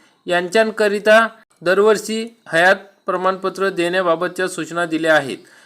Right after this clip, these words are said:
म्हणजे मित्रांनो, वीस ऑगस्ट दोन हजार एकोणवीसचा जो जीआर आहे, त्यामध्ये दरवर्षी जे काही लाभार्थी, निराधार लाभार्थी आहेत, संजय गांधी निराधार अनुदान योजना, श्रावणबाळ निवृत्ती वेतन योजना व इंदिरा गांधी योजनेतील सर्व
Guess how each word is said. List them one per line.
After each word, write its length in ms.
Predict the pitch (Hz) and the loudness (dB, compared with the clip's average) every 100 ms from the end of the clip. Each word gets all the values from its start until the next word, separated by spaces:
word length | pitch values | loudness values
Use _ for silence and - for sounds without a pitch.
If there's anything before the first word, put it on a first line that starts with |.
| _ | _
म्हणजे 240 | 180 185 220 | -6 -2 -2
मित्रांनो, 520 | 208 208 202 208 208 | 0 2 2 2 -2
वीस 300 | 185 202 208 | -2 -4 -2
ऑगस्ट 320 | 175 190 190 | 0 -2 -2
दोन 180 | 185 185 | -2 0
हजार 260 | 175 185 | 0 0
एकोणवीसचा 640 | 175 175 175 175 175 - 190 | -2 -6 -8 -8 -10 -6 -4
जो 180 | 175 175 | -4 -6
जीआर 300 | 175 165 165 | -2 0 2
आहे, 240 | 160 170 | 2 0
त्यामध्ये 580 | 170 170 175 170 175 190 - _ _ 165 | -4 -4 -2 -4 -4 -6 -10 _ _ -2
दरवर्षी 720 | 180 190 196 185 208 220 220 _ - 170 | 0 2 0 -2 -6 -6 -10 _ -12 0
जे 140 | 196 | 0
काही 280 | 202 214 202 | 2 2 4
लाभार्थी, 560 | 175 185 185 180 202 | 4 4 0 -2 -2
निराधार 520 | 196 185 180 185 185 185 | -2 0 2 2 2 4
लाभार्थी 460 | 175 175 175 185 | 2 2 -2 2
आहेत, 260 | 180 170 165 - _ _ - | 2 2 -4 -10 _ _ -6
संजय 260 | 175 175 190 | -4 0 2
गांधी 280 | 185 180 185 | 0 0 -4
निराधार 420 | 175 170 170 165 | 0 2 2 2
अनुदान 380 | 165 170 165 165 | 0 -2 -4 -2
योजना, 300 | 160 165 160 | -4 -2 -4
श्रावणबाळ 420 | 170 170 170 175 | -2 -4 -2 -2
निवृत्ती 400 | 170 165 160 165 | -2 -6 -6 -6
वेतन 280 | 160 160 160 | -6 -6 -6
योजना 280 | 160 160 160 | -6 -4 -4
व 120 | 170 | -2
इंदिरा 380 | 156 160 165 165 | -4 -2 -2 -2
गांधी 360 | 160 160 180 180 _ _ _ | -2 -4 -8 -12 _ _ _
योजनेतील 500 | 165 160 170 175 190 | -2 -2 -2 -6 -6
सर्व 420 | 165 180 175 185 | -6 -4 -2 0